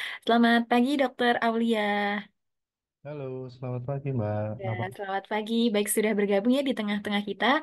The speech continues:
Speaker 1: Baik, eh, mohon izin, eh, untuk webinar akan saya mulai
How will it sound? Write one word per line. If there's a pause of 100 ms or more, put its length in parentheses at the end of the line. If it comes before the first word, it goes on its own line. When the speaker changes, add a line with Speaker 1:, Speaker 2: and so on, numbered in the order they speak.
(280)
Speaker 1:
Baik,
eh,
mohon
izin,
eh,
untuk
webinar
akan
saya
mulai